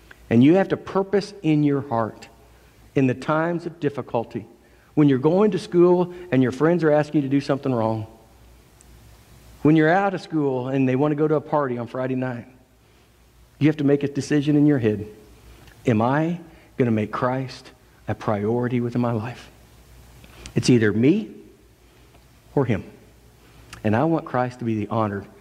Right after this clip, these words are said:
in every area of my life. School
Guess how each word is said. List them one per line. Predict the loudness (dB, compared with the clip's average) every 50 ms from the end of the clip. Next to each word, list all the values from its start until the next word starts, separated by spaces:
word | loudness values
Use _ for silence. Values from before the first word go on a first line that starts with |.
| -20 -20 -16 -8 -4
in | -2 -2 0
every | 0 0 0 2 0 0
area | 0 -2 -2 -2 -4 -6
of | -6
my | -8 -6
life. | -6 -8 -10 -10 -14 -16 -20 -20 -20 -20 -20 -20 -20 -20 -20 -20 -20 -20 -16 -10
School | -6 0 4 6 6 6 6 4 0